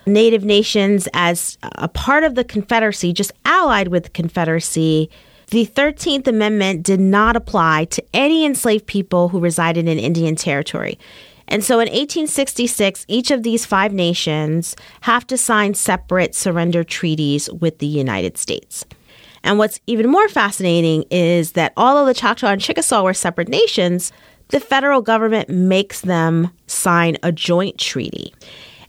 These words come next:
And so historian Barbara Carhammer says that really this treaty is very unusual because unlike the agreements that were signed by the Cherokee Creek and Seminole, this treaty really merges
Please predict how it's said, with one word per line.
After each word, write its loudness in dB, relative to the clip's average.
And 2
so 2
historian 0
Barbara 0
Carhammer 0
says -2
that -2
really 2
this 0
treaty 0
is 0
very 2
unusual 0
because 0
unlike 2
the 0
agreements 0
that 0
were -4
signed 0
by 0
the 0
Cherokee -2
Creek -6
and -2
Seminole, 0
this 0
treaty 2
really 2
merges 2